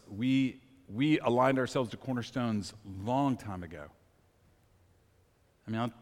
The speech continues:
tell you a little bit about myself. Like, I grew up, um, and I think anybody would have looked at our lives and said, "You're poor." So I grew up poor, and, um, I didn't realize the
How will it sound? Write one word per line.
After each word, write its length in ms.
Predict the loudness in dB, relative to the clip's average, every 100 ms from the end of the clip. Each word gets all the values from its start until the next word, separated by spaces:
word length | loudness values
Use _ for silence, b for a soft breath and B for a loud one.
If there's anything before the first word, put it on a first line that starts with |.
| -12
tell 120 | -2
you 60 | 0
a 20 |
little 160 | 0 -2
bit 80 | -2
about 160 | -2
myself. 480 | -4 -4 0 0 -2 -12 -6
Like, 200 | -6 -4
I 140 | 0 0
grew 260 | 2 4
up, 480 | 4 2 -12 -18 -4
um, 540 | -2 0 -2 -8 -12 -18 -20 b b b b _ -2
and 240 | 0 0 -2
I 140 | -2
think 240 | 0 -2 -4 -8 0
anybody 480 | 4 4 4 -2
would 160 | -4 -6
have 120 | -4
looked 180 | -6 -4
at 80 | -4
our 80 | 0
lives 340 | 2 2 -2
and 80 | -6
said, 220 | -6 -6
"You're 80 | -8
poor." 420 | -8 -10 -8 -10 -16 _ _ _ b b b b b _
So 100 | -4
I 40 | 0
grew 160 | 2
up 100 | 0
poor, 340 | -2 -2 -2 -8 -20 _ _
and, 480 | -4 0 0 0 -4 -4
um, 500 | -2 -2 -4 -6 -10 -14 -4
I 80 | -2
didn't 180 | 0 2
realize 380 | 4 4 4
the 100 | -2